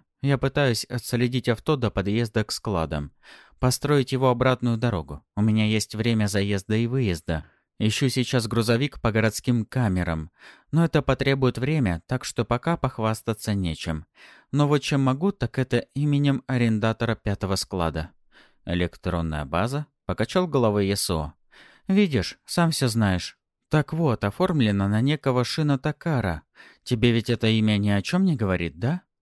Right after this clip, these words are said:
«Не говорит, Мика. А должно?» «И да,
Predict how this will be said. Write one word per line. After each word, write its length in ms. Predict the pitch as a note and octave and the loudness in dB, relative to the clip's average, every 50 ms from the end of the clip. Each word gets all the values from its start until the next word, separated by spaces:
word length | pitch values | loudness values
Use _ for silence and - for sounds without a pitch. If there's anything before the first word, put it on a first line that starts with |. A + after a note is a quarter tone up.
| _ _ _ _ _ _ _ _ - | _ _ _ _ _ _ _ _ -6
«Не 220 | F2 F#2 A2 C3+ | -2 0 0 0
говорит, 520 | C#3+ D#3 E3 D3 D3+ C#3+ C#3 B2+ A#2+ - F2+ | 0 0 0 2 0 2 2 0 -2 -2 -4
Мика. 440 | F#2 F2+ F2 - - - D2+ D2 - _ _ | -4 -4 -4 -4 -6 -8 -8 -10 -12 _ _
А 120 | - E2 | -8 -4
должно?» 600 | D#2 F2+ F2+ F2+ F#2+ - - D2+ E3 D#3 C3+ - _ _ _ _ - - - _ _ _ - | 0 0 2 2 0 0 -2 -2 -2 -2 -4 -8 _ _ _ _ -20 -20 -20 _ _ _ -2
«И 160 | F#3 F3+ E3+ | 0 0 0
да, 440 | C3+ B2+ D3+ F3 F#3 E3+ D3+ C3+ | 0 0 0 2 2 0 0 -2